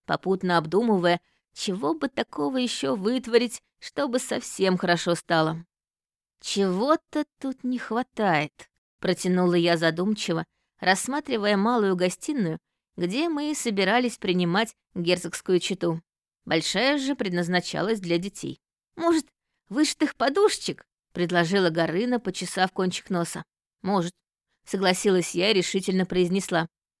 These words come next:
«Ищем в комнатах третьего этажа красивые декоративные подушечки и тащим сюда». «Меню набросано, моя госпожа», торжественно объявила Агланья,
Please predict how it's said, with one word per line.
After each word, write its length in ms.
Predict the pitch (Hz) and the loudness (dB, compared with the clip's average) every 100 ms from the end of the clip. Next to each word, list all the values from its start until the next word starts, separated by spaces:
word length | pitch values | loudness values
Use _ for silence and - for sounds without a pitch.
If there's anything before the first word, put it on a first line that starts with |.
| - | -2
«Ищем 460 | 240 302 - 349 | 2 2 2 0
в 60 | - | 0
комнатах 480 | 277 285 294 285 247 | 0 2 2 0 0
третьего 460 | 196 269 - 247 | 0 0 0 -2
этажа 400 | 233 208 190 262 | 0 0 2 2
красивые 640 | - 202 185 180 240 277 262 | 2 0 -2 -2 -2 0 -2
декоративные 680 | 220 208 185 - 233 262 277 | -2 0 0 0 -2 -2 0
подушечки 720 | 302 208 202 190 - 214 202 _ _ _ | 0 0 -2 -4 -6 -4 -4 _ _ _
и 120 | 233 | -6
тащим 380 | 240 190 233 269 | -2 0 0 -2
сюда». 380 | 247 233 180 190 - _ _ _ - | -2 0 2 2 -2 _ _ _ -6
«Меню 500 | 170 175 202 196 202 | 0 2 4 4 4
набросано, 640 | 208 185 147 - 185 180 | 4 4 0 -4 0 4
моя 220 | 180 170 | 4 4
госпожа», 500 | 175 - 180 170 185 - _ - | 2 -2 -2 0 -6 -10 _ -2
торжественно 800 | 160 160 185 180 - 165 165 165 | 0 2 0 0 -2 -2 2 0
объявила 520 | 160 175 185 180 170 | 0 -2 2 2 2
Агланья, 540 | 165 165 202 220 185 | 0 0 2 0 -2